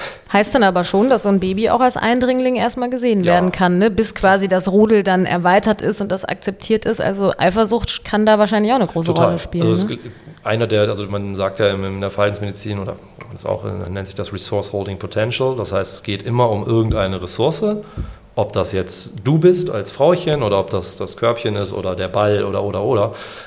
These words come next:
Speaker 2: Darum geht's den ganzen Tag. Darum geht's aber in der Hundeerziehung eigentlich überhaupt. Also auch wenn man auf andere Hunde trifft,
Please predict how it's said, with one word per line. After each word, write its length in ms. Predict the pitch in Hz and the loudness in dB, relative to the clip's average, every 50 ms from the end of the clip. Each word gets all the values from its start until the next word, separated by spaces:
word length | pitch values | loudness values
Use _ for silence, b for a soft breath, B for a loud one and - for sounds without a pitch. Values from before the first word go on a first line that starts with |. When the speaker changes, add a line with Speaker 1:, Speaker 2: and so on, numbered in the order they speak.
| B - | B -4
Speaker 2:
Darum 220 | - 101 95 101 | -2 0 0 0
geht's 220 | 98 95 104 101 - | -2 -2 -4 -4 -4
den 100 | 101 92 | -4 -4
ganzen 240 | 95 92 90 - - | -4 -4 -6 -8 -8
Tag. 260 | - 98 87 87 - | -6 -6 -6 -4 -4
Darum 220 | - 98 95 95 | -4 -4 -4 -2
geht's 240 | 92 101 113 120 - | 2 2 2 2 2
aber 140 | 110 101 104 | 2 2 2
in 40 | 101 | 2
der 100 | 101 101 | 2 0
Hundeerziehung 500 | 113 117 110 101 101 - - 107 104 101 | 0 2 2 0 0 0 -4 -2 -2 -2
eigentlich 240 | 98 98 101 95 | -4 -4 -6 -8
überhaupt. 480 | 104 104 98 92 92 101 92 90 - - | -8 -8 -6 -2 0 0 0 0 -2 -6
Also 180 | 98 92 95 92 92 | -8 -6 -6 -8 -6
auch 180 | - 104 - | -6 -6 -6
wenn 80 | - 101 | -6 -6
man 100 | 98 101 | -6 -6
auf 120 | 98 98 | -6 -6
andere 240 | 92 104 101 101 95 98 | -6 -6 -6 -6 -4 -2
Hunde 300 | 101 120 101 - 120 117 | -2 0 0 0 -2 -2
trifft, 340 | - 120 113 113 113 - | 0 0 0 0 -2 -6